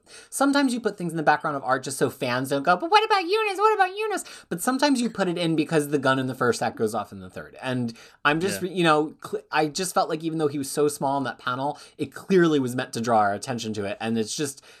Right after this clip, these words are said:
Speaker 1: was it for continuity reasons or was it because it's gonna kinda go off later? And I definitely noticed that.
Speaker 2: Yeah. And I, I mean, I sort of matched the champions to the sword,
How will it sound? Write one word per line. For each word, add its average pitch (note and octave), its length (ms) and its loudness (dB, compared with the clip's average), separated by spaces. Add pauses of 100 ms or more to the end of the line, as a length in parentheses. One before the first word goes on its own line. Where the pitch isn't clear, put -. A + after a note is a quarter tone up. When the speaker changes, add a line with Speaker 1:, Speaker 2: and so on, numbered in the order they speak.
Speaker 1:
was C#3 240 2
it - 220 -8
for A2+ 260 -2
continuity C3+ 460 -2
reasons C#3+ 400 -4
or B2 100 -4
was A2 160 2
it A2+ 60 -14
because A2 240 -14
it's G#2 160 -10
gonna A2 400 -8
kinda A2 220 -10
go G2+ 180 -6
off F#2+ 200 -6
later? F2+ 280 -6
And F#2 440 -12
I G2+ 140 -8
definitely F#2+ 440 -10
noticed E2 280 -16
that. C#2+ 220 -18 (800)
Speaker 2:
Yeah. G2+ 160 -18 (720)
And C3+ 100 -4
I, B2+ 180 2
I C3 40 -4
mean, C#3 280 -6 (140)
I B2+ 140 -4
sort D3 480 -6
of - 180 -8
matched G#2 840 -12 (100)
the G2 140 -16
champions G#2 840 -14
to G#2 140 -16
the F2+ 100 -12
sword, C3+ 480 -8